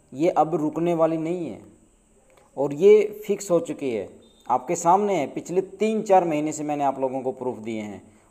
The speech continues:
और तब जाके ये मेरी earning हुई है डेढ़ सौ रुपया। अगर महीने का count करता हूँ तो साढ़े चार हज़ार रुपया पर month पे जा चुकी है दोस्तों। साल का पचास हज़ार से भी ज़्यादा का earning मुझे रेडमिल अभी देना start कर चुकी है।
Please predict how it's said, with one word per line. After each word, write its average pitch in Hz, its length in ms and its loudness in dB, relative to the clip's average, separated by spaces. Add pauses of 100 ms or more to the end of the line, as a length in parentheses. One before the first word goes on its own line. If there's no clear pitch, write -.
और 127 260 -4
तब 165 220 4
जाके 143 280 0
ये 135 160 -4
मेरी 131 260 -4
earning 117 360 -6
हुई 113 220 -8
है 117 100 -4
डेढ़ 104 200 -8
सौ - 160 -10
रुपया। 98 340 -8 (460)
अगर 139 140 -2
महीने 147 380 0
का 180 120 6
count 156 300 -2
करता 151 240 0
हूँ 151 80 -4
तो 147 100 -6
साढ़े 139 340 -2
चार 147 340 2
हज़ार 117 260 -2
रुपया 117 260 -2 (180)
पर 143 160 4
month 131 300 -6
पे 131 80 -4
जा 110 160 -2
चुकी 104 240 -10
है 113 60 -6
दोस्तों। 98 320 -12 (2000)
साल 165 360 4
का 165 240 6 (320)
पचास 170 460 4
हज़ार 127 240 2
से 131 160 -6
भी 131 140 -4
ज़्यादा 120 320 0
का 127 160 0
earning 139 560 -2
मुझे 123 220 -2
रेडमिल 120 400 -2
अभी 123 220 -4 (120)
देना 120 260 -6
start 117 280 -4
कर 123 160 -4
चुकी 107 260 -14
है। - 140 -20